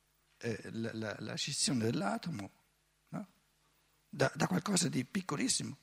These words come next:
saltasse fuori? Non si sarebbe mai pensato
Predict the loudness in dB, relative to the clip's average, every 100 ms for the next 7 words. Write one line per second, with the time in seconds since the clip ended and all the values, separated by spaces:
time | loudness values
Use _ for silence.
0 | _ -6 -2 -2 0 2 4 2 -2 -4
1 | -6 -16 _ _ _ _ _ _ _ _
2 | _ _ _ _ _ _ _ _ _ _
3 | _ _ _ _ _ _ _ _ _ _
4 | _ _ _ _ _ _ _ _ _ _
5 | _ _ _ _ _ _ _ _ _ 4
6 | 6 8 10 10 10 8 6 6 6 6
7 | 2 -2